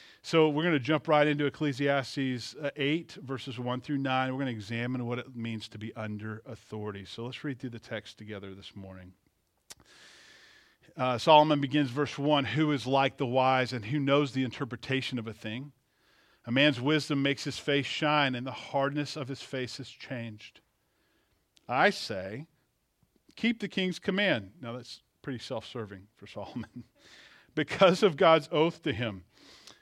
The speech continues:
Be not hasty to go from his presence. Do not take your stand in an evil cause, for he does whatever he pleases. For the word of the king is supreme, and who may say to him, 'What are you doing?'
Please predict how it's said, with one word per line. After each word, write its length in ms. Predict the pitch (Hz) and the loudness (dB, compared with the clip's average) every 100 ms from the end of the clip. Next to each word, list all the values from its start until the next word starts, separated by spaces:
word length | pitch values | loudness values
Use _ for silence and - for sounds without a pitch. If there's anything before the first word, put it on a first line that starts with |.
| _ 127 | _ -2
Be 180 | 143 233 | 4 8
not 240 | 254 233 | 8 8
hasty 420 | 196 240 233 - 190 | 6 4 4 0 0
to 80 | |
go 200 | 170 190 | 4 4
from 180 | 190 185 | 4 2
his 160 | 175 - | 0 -2
presence. 580 | - 190 190 143 117 - | 4 6 6 4 -4 -6
Do 260 | 117 220 | 0 4
not 340 | 269 254 247 - | 6 6 6 2
take 300 | 220 202 - | 0 0 -2
your 120 | 175 | -6
stand 600 | - - 170 185 160 135 | -4 0 2 4 4 2
in 160 | 156 143 | 0 0
an 140 | 139 156 | 0 -2
evil 360 | 156 165 165 | -4 -2 -2
cause, 560 | - - 180 139 127 - - - - | -2 2 6 6 4 -4 -16 -20 -8
for 180 | - 175 | 0 2
he 160 | 180 | 2
does 540 | 151 214 202 143 139 135 | 6 10 10 10 6 2
whatever 420 | 139 139 139 143 | 2 2 2 0
he 140 | 147 | -4
pleases. 800 | - 170 165 160 123 104 - - _ _ _ _ _ _ _ | -4 -4 -4 -4 -8 -12 -14 -20 _ _ _ _ _ _ _
For 160 | - 175 | -2 2
the 120 | 170 | 4
word 240 | 160 175 226 | 6 6 6
of 80 | |
the 80 | 220 | 4
king 280 | 214 233 220 | 0 0 0
is 120 | 185 | 0
supreme, 500 | - - - 226 202 | -2 -2 2 2 4
and 100 | 156 | 2
who 240 | 120 190 240 | 0 0 2
may 140 | 208 | 0
say 340 | 139 - 202 | -2 0 0
to 160 | 226 175 | 0 0
him, 300 | 143 123 110 - _ _ | 0 -2 -4 -12 _ _
'What 120 | 262 - | -12 -10
are 40 | |
you 120 | 104 | -10
doing?' 480 | 85 - 143 254 92 | -12 -10 -10 -10 -14